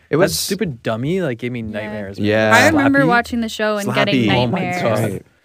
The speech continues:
Speaker 1: Yeah.
Speaker 3: There was one about, like, a creature in a basement, and then
Speaker 1: Yeah.
Speaker 3: I couldn't go into our basement
Speaker 2: Yeah.
Speaker 3: for,
Speaker 1: That was, like,
Speaker 3: like
Speaker 1: the third or fourth book or something. I, the
Speaker 3: Yeah.
Speaker 1: cover of the book was stairs with, like,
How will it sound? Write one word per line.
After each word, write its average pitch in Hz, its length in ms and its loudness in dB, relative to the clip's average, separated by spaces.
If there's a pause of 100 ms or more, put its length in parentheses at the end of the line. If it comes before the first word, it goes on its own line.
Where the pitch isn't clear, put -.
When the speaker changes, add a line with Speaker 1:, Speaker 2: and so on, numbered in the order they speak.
(160)
Speaker 1:
Yeah. 95 200 -8
Speaker 3:
There 240 80 0
was 247 140 0
one 240 200 0
about, 254 220 0
like, 226 160 -2
a 214 80 -6
creature 240 400 -6
in 233 100 -2
a 202 60 -4
basement, 233 800 -6
and 220 120 -4
then 269 120 2
Speaker 1:
Yeah. - 60 -2
Speaker 3:
I 208 40 -4
couldn't 226 300 -4
go 214 180 -4
into 214 240 -4
our 196 140 -2
basement - 420 -2
Speaker 2:
Yeah. 120 200 4
Speaker 3:
for, 113 120 2
Speaker 1:
That 113 100 4
was, 120 120 4
like, - 60 4
Speaker 3:
like 127 120 2
Speaker 1:
the 131 80 2
third 117 300 2
or 113 80 2
fourth 107 280 -2
book 98 240 -4
or 104 60 -2
something. 90 380 -4
I, 95 140 0
the 113 120 -6
Speaker 3:
Yeah. 269 120 -4
Speaker 1:
cover 120 260 2
of 113 40 2
the 107 80 0
book 101 240 -2
was 98 140 -6
stairs 98 400 -2
with, 90 140 -10
like, 87 160 -6